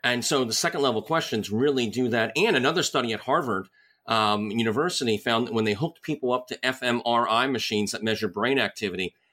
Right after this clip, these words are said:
they asked them these questions that allow them to give their assessment of something, that their areas of the brain associated with reward and pleasure light up. And so what that means is, in layman's terms, that people enjoy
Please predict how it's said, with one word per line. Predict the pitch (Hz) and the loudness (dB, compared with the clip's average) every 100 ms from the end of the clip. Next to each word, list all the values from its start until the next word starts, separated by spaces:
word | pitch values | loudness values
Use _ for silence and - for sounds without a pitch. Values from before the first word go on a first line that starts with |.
| _ | _
they | 113 110 | -2 0
asked | 127 139 | 2 0
them | 151 | 0
these | 123 117 | 0 -2
questions | - 131 127 131 127 | -2 -2 0 -2 0
that | 117 | 0
allow | 113 123 | 2 2
them | 123 123 | 0 -2
to | 110 | -2
give | 127 110 | -4 -2
their | 113 | 0
assessment | 98 - - 147 143 - 95 - - _ _ _ - | 0 0 0 0 -2 -2 -4 -6 -14 _ _ _ -4
of | 107 | -2
something, | - 117 98 - 87 80 _ _ _ _ 110 | 0 0 -2 -4 -8 -8 _ _ _ _ -6
that | 107 127 127 | 0 0 0
their | 123 120 117 - | 0 0 0 0
areas | 131 160 185 156 | 0 2 2 0
of | 147 | 0
the | 117 | 0
brain | 127 131 127 | 0 2 2
associated | 120 135 127 - 123 | 2 0 0 0 -2
with | 113 - | -2 -2
reward | 107 101 120 | 0 2 2
and | 110 | 0
pleasure | - 113 110 110 | 0 -2 0 0
light | 95 92 104 110 - | -2 -2 0 0 -2
up. | 98 - _ _ _ - | -4 -4 _ _ _ -6
And | 120 | -2
so | 143 | 0
what | 143 | 0
that | 156 117 | 0 2
means | 131 202 190 110 | 4 4 4 2
is, | 101 104 - _ _ | 0 -2 -6 _ _
in | 123 120 | 0 2
layman's | 143 226 165 117 | 4 2 0 -2
terms, | 131 113 110 | -4 -2 -2
that | - - _ _ | -6 -12 _ _
people | 175 180 165 | -6 0 0
enjoy | 113 - 202 160 110 82 | 0 -2 0 0 0 -4